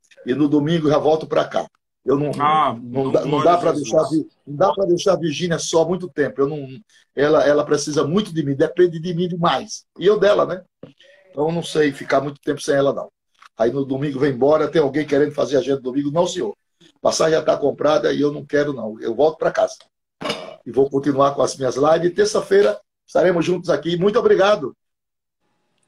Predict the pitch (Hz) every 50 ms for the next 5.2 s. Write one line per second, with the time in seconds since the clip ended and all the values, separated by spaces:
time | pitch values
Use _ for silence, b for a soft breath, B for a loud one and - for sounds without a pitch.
0 | _ - 143 139 135 156 175 180 175 175 165 143 160 175 185 185 156 147 151 165
1 | 175 175 165 165 151 139 - - 135 131 127 - 131 123 120 123 120 117 113 113
2 | 110 110 127 117 117 - 139 139 156 160 160 - 160 160 156 147 127 - 147 151
3 | 151 - 139 127 123 - 139 135 135 135 127 117 - _ _ _ _ _ _ _
4 | _ _ _ _ _ _ _ - - - 160 160 160 147 147 160 160 165 165 165
5 | - - - -